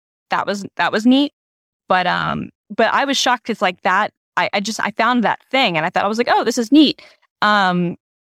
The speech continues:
I'll share, and I just clicked on the, the tweet button. I was expecting it to pop up and, like, let me customize it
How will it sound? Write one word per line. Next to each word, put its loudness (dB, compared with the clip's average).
I'll 2
share, 2
and 0
I 0
just -8
clicked -4
on 2
the, 0
the -2
tweet 2
button. -2
I -2
was -4
expecting -4
it -2
to -6
pop -2
up 0
and, -2
like, -6
let 0
me -4
customize -6
it -8